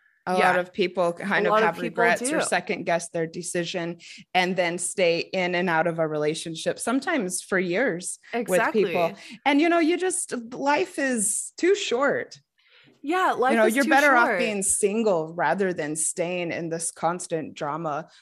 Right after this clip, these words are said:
Speaker 1: with someone, and rather to, rather than, and continuing to go back with someone that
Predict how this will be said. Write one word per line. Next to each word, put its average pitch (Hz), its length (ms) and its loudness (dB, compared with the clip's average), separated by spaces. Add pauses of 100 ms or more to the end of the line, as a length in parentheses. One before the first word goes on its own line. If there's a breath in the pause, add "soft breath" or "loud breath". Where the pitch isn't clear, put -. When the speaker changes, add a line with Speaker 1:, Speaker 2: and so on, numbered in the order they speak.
Speaker 1:
with 175 200 0
someone, 151 560 -4
and 190 180 -4
rather 180 400 0
to, 170 380 -4 (320 loud breath)
rather 220 340 4
than, 196 240 0
and 180 280 0 (180)
continuing 202 500 -2
to 175 60 -4
go 175 100 0
back 135 260 0
with 170 160 -6
someone 151 420 -6
that 143 180 2